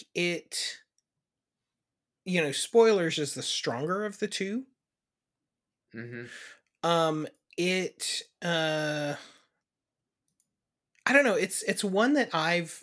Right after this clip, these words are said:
Speaker 1: gone back and rewatched more than the sequel. And I, I feel like it's because the,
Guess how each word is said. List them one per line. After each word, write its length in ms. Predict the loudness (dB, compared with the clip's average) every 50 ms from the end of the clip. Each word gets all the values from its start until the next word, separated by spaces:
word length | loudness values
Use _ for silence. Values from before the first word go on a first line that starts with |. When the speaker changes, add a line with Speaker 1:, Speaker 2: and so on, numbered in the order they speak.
| -14 -6
Speaker 1:
gone 280 | -2 0 0 0 0 0
back 240 | 0 0 -2 -2 -4
and 120 | -6 -6
rewatched 600 | -4 -4 -4 -4 -4 -4 -4 -4 -4 -4 -4 -4 -4
more 640 | -6 -4 -4 -4 -4 -4 -4 -4 -6 -6 -8 -10 -12 -14
than 400 | -12 -10 -10 -10 -10 -12 -16 -18 _ -12
the 100 | -10 -8
sequel. 540 | -6 -6 -8 -10 -12 _ -16 -16 -16 -16 _ -10 -8
And 100 | -6 -6
I, 80 | -6 -4 -4 -6
I 60 | -6
feel 260 | -4 -2 -2 0 2
like 260 | 2 2 0 0 -2 -6
it's 180 | -10 -10 -10 -12
because 720 | -12 -14 -14 -14 -14 -8 -4 -4 -2 -2 -4 -6 -8 -10
the, 500 | -10 -10 -8 -8 -8 -8 -8 -10 -12 -14